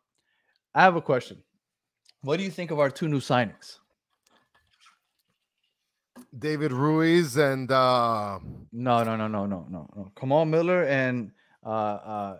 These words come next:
Speaker 1: Dixon Arroyo. And yes, no,
Speaker 2: Uh
Speaker 1: Pete, you were not, Pete, you were not the only one that, that loo-, thought he was running on sand. It looked really, really slow. All right, what are you saying, Chris?
Speaker 2: I mean, look, uh, I like,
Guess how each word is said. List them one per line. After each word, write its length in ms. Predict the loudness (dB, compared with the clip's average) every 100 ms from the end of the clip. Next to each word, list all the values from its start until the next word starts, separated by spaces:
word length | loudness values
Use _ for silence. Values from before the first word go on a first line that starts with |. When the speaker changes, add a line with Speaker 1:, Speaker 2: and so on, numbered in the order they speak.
| -12
Speaker 1:
Dixon 280 | -8 -6 -4
Arroyo. 380 | 0 0 0 -6 _ _ _ _ _ _ _ _ _ -2
And 240 | -2 -2
yes, 320 | 0 0 0 0
no, 60 |
Speaker 2:
Uh 180 | 4 4
Speaker 1:
Pete, 200 | 2 0
you 100 | 2
were 100 | 2
not, 260 | 4 2 -2 -20 -2
Pete, 200 | -2 0
you 120 | 0
were 100 | 2
not 200 | 2 2
the 80 | 2
only 200 | 4 2
one 160 | 0
that, 240 | 0 -2 0
that 120 | 0
loo-, 200 | 0 -4
thought 200 | -2 -2
he 100 | -2
was 140 | -4 0
running 180 | -2 -2
on 140 | -4
sand. 260 | -2 -2 -2
It 120 | -4
looked 200 | -4 -8
really, 500 | -4 2 2 2 0
really 300 | 0 -2 -2
slow. 180 | -10 -18
All 80 | -20 -20 _ _ _
right, 80 | -8
what 100 | -4
are 40 | -4
you 80 |
saying, 220 | -4 -4 -4
Chris? 220 | -8 -10 _ _ _ _ _ _ -6
Speaker 2:
I 60 |
mean, 260 | -2 -2 0
look, 300 | 0 0 -6 _ _
uh, 600 | -8 -4 -2 -2 -2 -2 -6 -6
I 100 | -4
like, 420 | -2 -2 -4